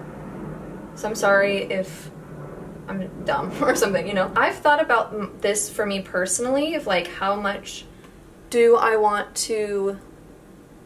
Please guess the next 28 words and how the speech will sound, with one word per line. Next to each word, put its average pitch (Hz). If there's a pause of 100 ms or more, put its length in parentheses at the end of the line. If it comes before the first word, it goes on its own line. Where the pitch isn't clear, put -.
(160)
incorporate 214
into 202
my 196
kid's 196
life? -
Because 202 (580)
I 226
was 339
raised 196
Catholic, 185
and 202 (560)
I 349
get -
it. 190
Like, 220
that's - (140)
what 208
you're 196
told 185
to, -
you're 208
told 185
to 190
raise 180
your 180
kids 185
in 196
that. 202